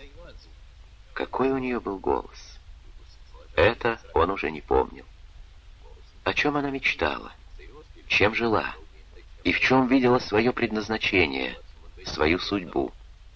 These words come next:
Он не знал этого и жалел о том, что не узнал.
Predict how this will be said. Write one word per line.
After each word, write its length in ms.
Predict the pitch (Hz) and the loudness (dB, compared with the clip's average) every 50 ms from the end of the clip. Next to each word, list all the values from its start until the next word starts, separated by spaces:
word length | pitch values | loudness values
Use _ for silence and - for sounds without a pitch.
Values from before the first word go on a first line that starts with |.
| - - - - - - - - - - - - | -20 -20 -20 -20 -18 -18 -18 -18 -18 -18 -14 -8
Он 160 | - 90 90 90 | -6 -4 -4 -4
не 120 | 92 90 | -6 -8
знал 360 | - 78 80 85 80 78 82 - | -6 -2 0 0 0 0 0 -2
этого 400 | - 98 - - 101 90 90 87 - - - - - - - - - - - - | -2 -2 -2 0 -2 -2 -2 -2 -6 -12 -20 -20 -20 -20 -20 -20 -20 -20 -12 -8
и 80 | - - | -6 -4
жалел 340 | 69 78 78 98 117 113 | -2 0 2 2 2 0
о 60 | 113 101 | -2 -4
том, 200 | - 92 98 95 | -2 -4 -4 -4
что 220 | - - - 90 | -6 -8 -8 -8
не 80 | 80 76 | -8 -8
узнал. 440 | 71 - - - 67 64 62 60 | -10 -10 -10 -10 -10 -10 -10 -12